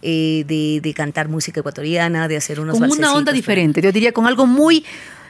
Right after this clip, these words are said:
Speaker 2: muy con el corazón, tas-, quizás. Pienso que, que esa es la, la, la, la onda de Aura, le pone mucho sentimiento, mucho corazón,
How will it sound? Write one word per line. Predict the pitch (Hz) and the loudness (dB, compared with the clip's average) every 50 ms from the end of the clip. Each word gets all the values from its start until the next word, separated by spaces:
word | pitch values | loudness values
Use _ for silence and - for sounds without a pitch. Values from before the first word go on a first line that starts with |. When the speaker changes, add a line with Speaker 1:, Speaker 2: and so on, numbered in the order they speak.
| - - - - - - - - _ - | -20 -20 -20 -20 -20 -20 -20 -20 _ 0
Speaker 2:
muy | - 277 294 | 2 4 4
con | - 320 | 6 4
el | 302 - | 2 4
corazón, | - 185 165 165 - 254 247 208 | 2 0 0 2 4 4 4 4
tas-, | - 165 151 - - - - | 2 0 -2 -2 -8 -12 -2
quizás. | - 208 - 220 202 180 - - _ - - 285 202 - - - - - - - | 0 0 2 2 -2 -2 -2 -8 _ -16 -14 -14 -14 -14 -18 -20 -20 -20 -14 -6
Pienso | - 254 285 311 339 - - 311 - | 0 2 4 4 2 4 2 0 2
que, | - 220 180 160 | 2 0 0 2
que | - 202 | 0 2
esa | 220 254 | 2 2
es | 220 | 2
la, | 226 190 160 - | 2 0 0 0
la, | 156 - - | 0 0 2
la, | 185 175 - | 0 2 2
la | 190 190 | 2 2
onda | 226 240 240 233 | 4 4 4 4
de | 190 185 | 4 4
Aura, | 208 214 190 185 175 | 4 4 2 2 2
le | 170 170 | 2 2
pone | 170 208 220 240 | 2 4 4 6
mucho | 226 226 247 - 277 | 6 4 4 4 2
sentimiento, | 247 - 220 170 - 180 180 208 226 226 220 190 208 | 2 2 2 2 4 2 4 4 4 4 4 4 2
mucho | 202 196 202 - 214 | 2 0 0 -2 0
corazón, | - 175 160 143 - 240 233 233 220 | 0 0 0 0 0 0 2 2 2